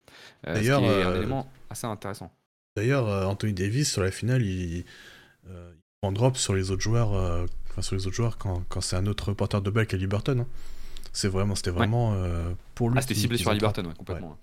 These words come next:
Speaker 2: Ouais.
Speaker 1: ouais. Ouais. Et, euh, et en plus, sur la deuxième partie de cette compétition, on a pu les voir quasiment au complet, ce qu'on n'avait pas beaucoup vu depuis le début de saison,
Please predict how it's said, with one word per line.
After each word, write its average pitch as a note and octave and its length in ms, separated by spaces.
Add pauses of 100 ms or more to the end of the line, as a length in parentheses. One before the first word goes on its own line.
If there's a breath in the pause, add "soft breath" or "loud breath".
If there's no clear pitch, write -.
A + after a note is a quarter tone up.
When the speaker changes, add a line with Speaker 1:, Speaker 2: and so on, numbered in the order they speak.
(720)
Speaker 2:
Ouais. G#2 60
Speaker 1:
ouais. - 60
Ouais. - 20 (640 loud breath)
Et, D3+ 200
euh, G#2 540 (380)
et D#3+ 120
en C#3+ 140
plus, A3+ 560
sur B2+ 280
la B2 120
deuxième D3+ 380
partie C#3 300
de C3+ 60
cette - 120
compétition, G#2+ 720
on G#2 220
a G#2 80
pu F#3 180
les D3+ 120
voir D#3+ 220
quasiment F3 520
au C#3+ 60
complet, C#3 380
ce C3 80
qu'on G2+ 100
n'avait G#2 220
pas F#3 280
beaucoup C3+ 320
vu B2 180
depuis G#2 300
le G2 60
début F#2+ 260
de - 60
saison, C3 420